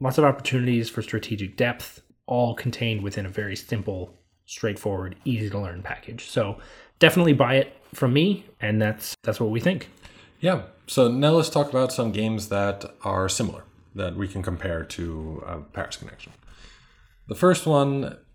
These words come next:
Speaker 2: which probably everyone is already thinking about, is Ticket to Ride.
Speaker 1: Surprise!
Speaker 2: So, train game, train game. The theme, first of all, matches,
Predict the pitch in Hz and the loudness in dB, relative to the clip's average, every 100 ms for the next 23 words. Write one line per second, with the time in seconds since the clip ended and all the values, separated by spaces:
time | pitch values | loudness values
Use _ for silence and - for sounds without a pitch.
0 | _ _ 107 104 - - 87 87 85 87 | _ _ 0 0 0 0 2 2 0 -2
1 | 85 85 85 80 - 82 82 85 160 139 | -2 -2 -2 -6 -6 -6 -4 -4 -2 0
2 | 120 104 98 - - - 92 87 87 - | 2 2 2 0 -8 -4 -2 0 -4 -6
3 | - - - - - - - - 190 170 | -10 -10 -12 -12 -16 -20 -18 -2 0 2
4 | 160 160 160 147 147 - - - - - | 4 4 6 4 2 -12 -20 -18 -8 2
5 | 104 101 101 98 98 - - - - 151 | 4 4 4 2 0 -4 -16 -8 2 4
6 | 151 143 143 135 120 131 120 113 110 110 | 6 6 6 4 2 4 4 4 4 4
7 | 107 104 - - 139 - 131 123 117 107 | 2 0 -4 -4 -2 2 2 2 2 2
8 | 95 95 87 87 85 85 85 - 82 80 | 2 0 2 2 2 2 0 0 -4 -6
9 | - | -10